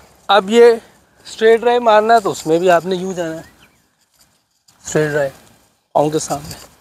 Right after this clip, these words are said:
तो ये हमें क्या है, हमारा weight ऊपर आ जाएगा, head के नीचे खेलेंगे। जितनी perfect shot मारेंगे उतना आपको मज़ा भी आएगा, आपके लिए आसान भी होगा और उस shot में power भी बहुत ज़्यादा होगी। ज़ोर से मारने की ज़रूरत है क्योंकि आप लोग opener हो,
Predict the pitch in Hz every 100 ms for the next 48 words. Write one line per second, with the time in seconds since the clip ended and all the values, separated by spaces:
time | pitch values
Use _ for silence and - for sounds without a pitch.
0 | _ _ _ _ _ - 165 220 214 214
1 | 226 240 226 285 _ _ _ 165 170 185
2 | 180 175 180 175 147 151 131 131 131 135
3 | 160 - 185 175 196 170 156 139 123 104
4 | - _ _ _ - - - 131 190 247
5 | 262 269 247 - 202 196 269 240 - 220
6 | 214 208 190 208 220 214 196 220 208 196
7 | 214 175 165 202 226 214 208 226 214 -
8 | _ - - - 165 - 196 196 190 180
9 | 165 165 160 135 113 113 - - - -
10 | - 190 - 196 185 190 214 220 214 -
11 | - - - 180 180 208 208 180 185 160
12 | 135 135 110 104 - - - - - -
13 | 131 196 240 - 247 214 226 226 214 196
14 | 175 202 208 214 202 233 208 185 208 185
15 | 123